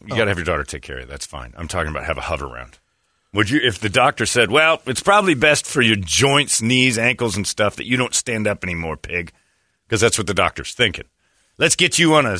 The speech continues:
Speaker 1: on a, a moving house <laughs> cycle."
Speaker 2: Well,
Speaker 1: I'd be out.
Speaker 2: the last year and a half, I've seen my dad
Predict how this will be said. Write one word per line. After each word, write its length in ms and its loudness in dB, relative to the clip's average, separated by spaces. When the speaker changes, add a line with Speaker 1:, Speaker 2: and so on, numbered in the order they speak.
Speaker 1:
on 160 -2
a, 220 -4
a 80 -6
moving 600 2
house 280 0
<laughs> 140 2
cycle." 560 -6
Speaker 2:
Well, 400 4
Speaker 1:
I'd 200 -4
be 160 -2
out. 280 -2
Speaker 2:
the 140 -2
last 500 4
year 260 4
and 80 6
a 60 2
half, 500 2
I've 120 -6
seen 200 -2
my 120 0
dad 440 2